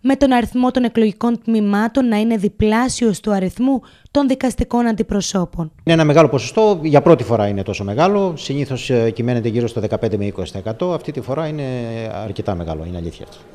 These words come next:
Speaker 2: Έχουμε μια ανάγκη ουσιαστικά διπλάσιων, διπλάσιο αριθμού δικαστικών αντιπροσώπων.
Speaker 1: Πάντως, σε περίπτωση που οι αιτήσεις δεν επαρκούν, οι διορισμοί θα συμπληρωθούν με νέα κλήρωση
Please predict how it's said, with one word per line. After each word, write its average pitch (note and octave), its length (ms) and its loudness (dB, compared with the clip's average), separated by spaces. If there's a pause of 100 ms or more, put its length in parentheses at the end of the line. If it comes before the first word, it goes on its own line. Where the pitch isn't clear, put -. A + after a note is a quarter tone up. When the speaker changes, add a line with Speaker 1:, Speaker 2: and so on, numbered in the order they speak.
(120)
Speaker 2:
Έχουμε C#3+ 320 -4
μια C3 140 -2
ανάγκη C#3 240 -2
ουσιαστικά C3+ 420 -2
διπλάσιων, G#2+ 840 0
διπλάσιο G#2+ 400 -2
αριθμού F#2 540 -6
δικαστικών F2+ 380 -8
αντιπροσώπων. D#2 480 -12 (240)
Speaker 1:
Πάντως, A#3+ 480 2
σε A3+ 180 0
περίπτωση A3 680 0
που A3+ 200 -4
οι G#3 160 0
αιτήσεις G3+ 520 -4
δεν A3+ 220 2
επαρκούν, A3+ 560 0
οι A3+ 120 2
διορισμοί F#3+ 500 0
θα G#3 120 -6
συμπληρωθούν F#3+ 720 -2
με G3+ 120 0
νέα G3+ 420 0
κλήρωση A#3 560 0